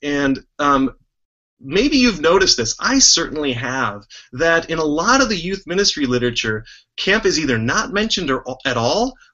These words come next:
or if it is mentioned, it's almost as this sort of embarrassing younger sibling of youth ministry. So youth ministry has been, over the last thirty plus years,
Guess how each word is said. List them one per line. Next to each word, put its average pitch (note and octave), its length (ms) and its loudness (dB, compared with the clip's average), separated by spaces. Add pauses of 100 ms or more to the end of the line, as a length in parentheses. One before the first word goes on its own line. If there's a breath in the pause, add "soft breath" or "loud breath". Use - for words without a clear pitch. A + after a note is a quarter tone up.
(100)
or F3 160 4
if G3+ 140 2
it E3+ 100 0
is C4 280 0
mentioned, A#2+ 580 0 (280 loud breath)
it's F#3 240 -2
almost B3+ 420 4
as F#3 240 2
this F3 240 4
sort G#3 340 4
of F#3 80 2
embarrassing D#3+ 800 0
younger D#3+ 280 -2
sibling D#3 680 2
of A2 160 -10
youth C3+ 220 -6
ministry. C#3+ 560 -6
So - 400 -6
youth G#3+ 320 0
ministry G3+ 400 4
has E3 260 0
been, E3 200 4
over C#3+ 140 0
the C3 80 -4
last C#3+ 440 2
thirty D#3+ 300 -2
plus D3+ 360 -2
years, C#3+ 540 0